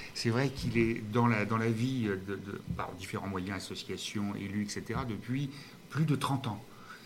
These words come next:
Et c'est exceptionnel que quelqu'un comme lui, qui a passé sa jeunesse là, s'intéresse toujours à la vie municipale, alors que, malheureusement, ce que je constate,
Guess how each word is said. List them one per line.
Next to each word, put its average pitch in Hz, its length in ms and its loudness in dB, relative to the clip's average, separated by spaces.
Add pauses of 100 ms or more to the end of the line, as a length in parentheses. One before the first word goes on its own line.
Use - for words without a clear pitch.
(340)
Et 110 60 0
c'est 135 260 2
exceptionnel 165 800 6 (360)
que - 80 -2
quelqu'un 151 640 2
comme 120 200 4
lui, 143 360 4
qui 107 100 -2
a 92 40 -2
passé 120 260 -2
sa 113 160 0
jeunesse 117 420 4
là, 127 180 -2 (440)
s'intéresse 156 580 4
toujours 165 320 4
à 131 40 6
la 123 100 8
vie 127 240 2 (340)
municipale, 123 680 4 (300)
alors 135 320 6
que, 131 280 8 (360)
malheureusement, 135 640 6
ce - 100 -4
que 127 100 2
je 120 100 2
constate, 123 520 0